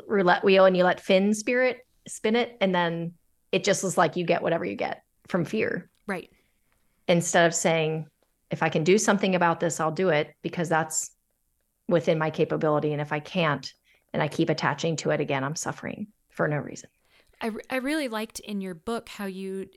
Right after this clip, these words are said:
Speaker 2: described the difference between a worry and a problem. So a worry is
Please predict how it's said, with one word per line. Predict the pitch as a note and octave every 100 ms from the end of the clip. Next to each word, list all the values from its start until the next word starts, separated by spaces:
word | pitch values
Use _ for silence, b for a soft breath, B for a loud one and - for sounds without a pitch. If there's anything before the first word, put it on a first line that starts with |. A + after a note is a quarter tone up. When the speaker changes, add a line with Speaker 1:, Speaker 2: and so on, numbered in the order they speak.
| _
Speaker 2:
described | - F3+ - - G3 G3+ G#3+ - G3
the | -
difference | E3+ - A3+ A3+ C4 C4 -
between | A3 G#3+ - F#3+ F3+ F3
a | F3+
worry | D#3+ F#3 F#3 D3 C#3+ G3+ D4+ _ _ _ _ _ -
and | F#3 F3
a |
problem. | _ - - F3+ F3+ - - - F#3+ _ b b b b
So | - F#3+ F3
a | -
worry | E3+ F3+ G#3 G#3+ G#3+ G#3 G3+ G3 _
is | F#3 F3+ F3 F3 - - -